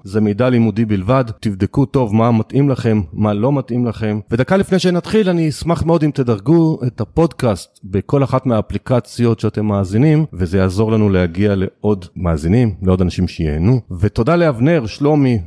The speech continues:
ועוד כמה חברים מהמועדון כסף והשקעות, שעזרו לי לדייק את השאלות.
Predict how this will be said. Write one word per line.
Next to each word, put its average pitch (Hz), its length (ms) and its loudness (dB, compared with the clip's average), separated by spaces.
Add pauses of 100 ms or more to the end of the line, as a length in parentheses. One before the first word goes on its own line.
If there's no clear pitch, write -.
(100)
ועוד 127 200 0
כמה 143 220 0
חברים 117 380 0
מהמועדון 107 600 2
כסף 123 360 -6
והשקעות, 135 640 0
שעזרו 98 460 -2
לי 139 220 2
לדייק 110 380 0
את - 60 -10
השאלות. 95 680 -4